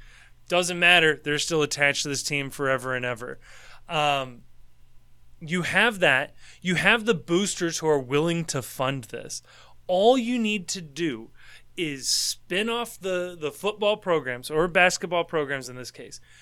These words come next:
come up with some sort of licensing agreement to use the names and logos, and go fully professional.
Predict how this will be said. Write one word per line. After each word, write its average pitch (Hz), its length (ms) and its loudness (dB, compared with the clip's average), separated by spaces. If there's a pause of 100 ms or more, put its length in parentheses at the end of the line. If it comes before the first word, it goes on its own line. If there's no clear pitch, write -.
(220)
come 208 340 2
up 247 180 0
with 185 140 -4
some 202 260 0
sort 208 240 0
of 170 120 -4
licensing 196 720 2
agreement 165 400 -2
to - 140 -12
use 147 220 -4
the 135 100 -8
names 151 640 -2
and 170 200 -6
logos, 151 500 -2 (340)
and 170 280 -6
go 143 280 4
fully 165 340 -2
professional. 143 800 -4